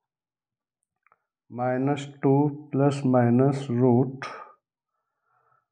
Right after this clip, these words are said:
ठीक है, और ये आपका a की वैल्यू ये कोफिशिएंट जो रहता है ना यहाँ पर, ये क्या वन है, तो ये ए की वैल्यू रहता है, ये बी की वैल्यू रहता है और ये सी की वैल्यू रहता है, ये जानते हैं आप इसको।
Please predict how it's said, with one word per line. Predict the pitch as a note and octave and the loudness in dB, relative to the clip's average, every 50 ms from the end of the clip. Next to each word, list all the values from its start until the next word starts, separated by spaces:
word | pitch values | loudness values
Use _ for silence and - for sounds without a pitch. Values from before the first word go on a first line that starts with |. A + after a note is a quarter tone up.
| _ _ _ | _ _ _
ठीक | C3 B2 C3 G3 | -16 -10 -6 -4
है, | G3+ F3+ B2 - - - - | -2 -2 -4 -6 -10 -12 -6
और | A#2 B2 B2 B2 | -2 0 0 2
ये | A#2+ B2 C#3+ D3+ | 2 4 6 6
आपका | D#3 C#3+ C#3+ - - - D#3 D#3+ F3 G3 A3+ - - | 6 6 4 0 -2 2 4 6 6 6 4 2 -2
a | - - C3 C#3 C3+ - | -2 0 0 0 2 2
की | D#3+ | 4
वैल्यू | D#3 D#3+ D#3+ D#3 D#3+ E3+ | 6 6 6 4 4 4
ये | E3 D#3 E3+ E3 - - - - _ _ _ - | 4 2 2 0 -4 -10 -20 -20 _ _ _ -8
कोफिशिएंट | C3+ C3 C3 - C#3+ C#3 - D#3+ D#3+ D#3+ D#3 | -8 -6 -4 -4 -6 -4 -2 -2 -2 0 2
जो | D#3+ | 2
रहता | D3 C#3+ C3+ C#3 D3 | 2 2 2 0 0
है | E3+ B3+ | 0 2
ना | D#4 | 2
यहाँ | D4 B3 G#3 | 2 2 2
पर, | G3+ G#3 F3+ F3+ | 2 2 2 2
ये | E3+ E3 | 2 2
क्या | E3 E3 E3 D#3 C#3 | 2 4 4 4 6
वन | A#2+ C#3 D3+ D#3+ D#3 | 6 4 2 2 2
है, | D#3+ F3 | 2 0
तो | F#3 F#3 E3+ C#3+ | 0 0 -2 0
ये | C#3+ D3+ C#3+ C#3 C#3 | 0 2 4 4 2
ए | C#3+ | 2
की | C#3 C#3 E3 | 2 0 2
वैल्यू | D#3+ D#3+ D#3 D#3+ E3 | 2 2 4 4 4
रहता | D#3 D3+ D3 D3+ - D3+ D3+ D3+ | 4 4 2 2 0 0 2 4
है, | D3+ D3+ | 4 2
ये | D3 C#3 | 2 0
बी | B2 B2 B2+ B2+ B2+ | 0 -2 -2 -2 -2
की | - D3+ | -4 -2
वैल्यू | C#3+ C#3+ C#3 C#3 C#3+ | -2 0 0 0 2
रहता | C3 A#2+ A#2 B2 - C3+ | 2 2 0 0 -2 -2
है | C3 | -2
और | B2 A2+ | -2 -2
ये | A2+ A#2+ A#2+ | -2 -4 -6
सी | - - A#2+ | -6 -6 -8
की | A#2 - A2+ | -6 -4 -4
वैल्यू | A2 G#2 F#2+ F2+ F2 E2+ | -4 -4 -4 -6 -8 -10
रहता | D#2 D2+ - - F#2+ | -10 -12 -12 -8 -4
है, | G#2+ | -4
ये | A#2 A2 | -4 -4
जानते | A2 G#2 G2+ G2 G2+ - B2 | -4 -6 -6 -6 -4 -2 0
हैं | A#2+ A2+ | 0 0
आप | G#2+ G#2+ - - - | 0 -4 -6 -8 -10
इसको। | G2+ - - - C#3+ - | -10 -10 -10 -12 -12 -14